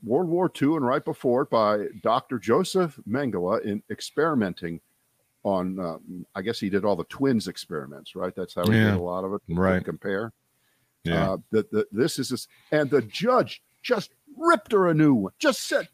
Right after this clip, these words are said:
Speaker 1: "Get the, no, you, no, you don't do that. Uh-uh. Get out. Shut up. Leave. You are done, sir. You are dismissed." Um, so g-, good for him. And, and, and, you know, this is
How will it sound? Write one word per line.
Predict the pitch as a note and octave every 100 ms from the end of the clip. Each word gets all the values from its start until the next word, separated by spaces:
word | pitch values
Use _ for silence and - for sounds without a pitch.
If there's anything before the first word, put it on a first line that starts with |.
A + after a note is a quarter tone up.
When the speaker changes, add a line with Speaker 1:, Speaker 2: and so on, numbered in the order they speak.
| -
Speaker 1:
"Get | - -
the, | - - -
no, | E4+ F4 C4+ A2 - _
you, | C4 C#4+ C#4 E4
no, | F#4 D#4 E3
you | B3
don't | B3 D4+ D#4+ -
do | E4+ D#4+
that. | G#3+ - -
Uh-uh. | D4+ D#4 C#4+ F3 F2 _ _
Get | - F4
out. | F#4+ E4 - - - -
Shut | D#4 F4
up. | E4 G3 - _ _ _ -
Leave. | C#4+ E4 C4 A3 - _ _ _ _ _
You | A2+ D#3+ E3
are |
done, | B2+ - F#3 A#2
sir. | - A2 D3+ - _ -
You | C3+ E3
are | C3+
dismissed." | B2+ - F3+ B3 - - - _ _ _ _ -
Um, | A#2+ A2 G#2 E2+ - _ _ _ _
so | - B2 A#2 G#2 -
g-, | - -
good | D3 G#3
for | A3
him. | E3 A#2+ F2 G2+ - _ _ _ _ _ A2
And, | G#2 G2 F#2+ G#2+ _ -
and, | F#2 F2+ G2+
and, | F#2 _ _ _
you | A#2 _ - - _ G#2+
know, | F#3
this | F#3+ C#4
is | - -